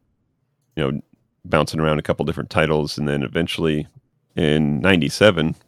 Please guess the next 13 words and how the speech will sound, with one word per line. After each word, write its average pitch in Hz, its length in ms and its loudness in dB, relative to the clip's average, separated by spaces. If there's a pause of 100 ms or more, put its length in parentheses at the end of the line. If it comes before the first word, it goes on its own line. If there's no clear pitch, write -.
(880)
he 90 100 2
was 82 120 0
given 80 240 2
his 73 300 0
own 104 180 4
title. 85 420 2 (540)
So - 200 -6
his 73 140 -4
own 73 220 0
title 80 240 -2
just 73 220 -6
called 80 260 0
Deadpool, 90 480 0